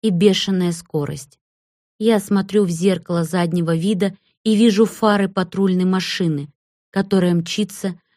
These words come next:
внизу, по основной дороге, даже не притормаживая на поворотах. Вижу, как она сворачивает на развилке у дома Йохансов. Сэм продолжает говорить, но я устала. Телефон лежит у меня на коленях,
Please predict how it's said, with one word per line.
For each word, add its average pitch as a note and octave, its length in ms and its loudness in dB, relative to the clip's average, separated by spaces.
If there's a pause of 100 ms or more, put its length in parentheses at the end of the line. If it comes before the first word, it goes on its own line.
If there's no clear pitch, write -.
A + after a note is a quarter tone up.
(140)
внизу, E3+ 640 0 (300)
по G#3+ 100 0
основной G3 520 0
дороге, D#3+ 580 -4 (400)
даже G#3+ 400 2
не G3+ 140 2
притормаживая F#3+ 920 0
на F3 140 -2
поворотах. F3 760 -4 (520)
Вижу, G3+ 400 4
как G#3 280 0
она F3+ 180 2
сворачивает F3+ 800 -2
на F3+ 140 -2
развилке F3 680 0 (260)
у A3 80 4
дома G3 360 6
Йохансов. E3 680 0 (1000)
Сэм A#3 300 4
продолжает F#3+ 680 2
говорить, F#3 520 0
но G3 80 2
я F#3+ 240 2
устала. E3 680 -6 (640)
Телефон A3 440 2
лежит F#3 380 0
у - 20 0
меня F3+ 260 2
на F3 140 0
коленях, F#3 580 -2